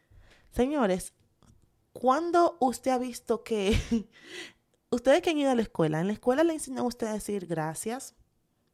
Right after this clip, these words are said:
por favor? Esas son cosas que se vienen desde la casa. La educación viene desde la casa.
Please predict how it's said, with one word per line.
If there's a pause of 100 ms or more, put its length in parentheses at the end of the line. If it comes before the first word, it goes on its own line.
(480)
por
favor? (1700)
Esas
son
cosas (260)
que
se
vienen
desde
la
casa. (1200)
La
educación (280)
viene (680)
desde
la
casa.